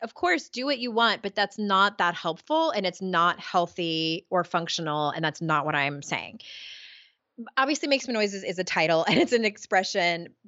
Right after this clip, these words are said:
but when we go below the surface, first and foremost, what I want from women that read the book is to start questioning your conditioning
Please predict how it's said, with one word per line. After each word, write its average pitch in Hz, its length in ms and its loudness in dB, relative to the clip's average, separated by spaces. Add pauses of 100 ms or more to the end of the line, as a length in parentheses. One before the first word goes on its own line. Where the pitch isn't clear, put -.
(100)
but 196 260 2 (160)
when 208 160 -6
we 214 100 -6
go 233 240 4
below 220 320 2
the 185 120 0
surface, 170 880 0 (180)
first 403 320 2
and 311 140 -2
foremost, 190 440 2
what 175 100 2
I 165 120 2
want 156 360 0
from 185 500 -4
women 190 340 0
that 185 120 0
read 190 180 0
the 196 80 2
book 190 360 4 (160)
is 180 280 0
to 180 200 0
start 220 340 0
questioning 165 840 -2
your 160 160 -2
conditioning 156 840 -2